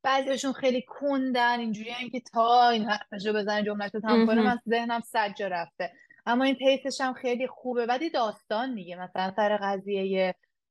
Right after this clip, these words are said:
Speaker 1: ترس، داستانی که میاد تعریف می‌کنه اینجوری که ووف،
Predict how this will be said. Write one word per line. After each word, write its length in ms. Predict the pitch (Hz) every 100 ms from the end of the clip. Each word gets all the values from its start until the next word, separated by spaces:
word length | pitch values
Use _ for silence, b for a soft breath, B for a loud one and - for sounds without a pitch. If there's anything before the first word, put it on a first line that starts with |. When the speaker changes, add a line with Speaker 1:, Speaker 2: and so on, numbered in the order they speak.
| _
Speaker 1:
ترس، 560 | - 202 226 311 - -
داستانی 480 | 220 214 - 214 202
که 120 | 214
میاد 260 | 202 196
تعریف 420 | 190 196 196 190 208
می‌کنه 280 | 196 202
اینجوری 360 | 247 302 208 220
که 120 | 294
ووف، 380 | 269 214 254 -